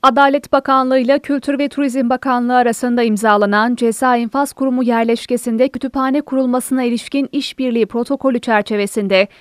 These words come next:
Ceza İnfaz Kurumu kütüphaneleri oluşturulması için bağış kampanyası Adalet Bakanı Abdülhamit Gül tarafından yapılan ilk kitap bağışıyla başladı.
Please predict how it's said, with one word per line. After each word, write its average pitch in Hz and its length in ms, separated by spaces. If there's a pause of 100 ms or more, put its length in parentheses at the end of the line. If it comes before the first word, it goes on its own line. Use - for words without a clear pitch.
Ceza 247 380
İnfaz 285 380
Kurumu 277 320
kütüphaneleri 240 640
oluşturulması 240 640
için 226 300
bağış 196 240
kampanyası 214 760 (240)
Adalet 262 500
Bakanı 233 320
Abdülhamit 254 560
Gül 302 120
tarafından 226 500
yapılan 220 540
ilk 302 260
kitap 269 340
bağışıyla 269 560
başladı. 196 440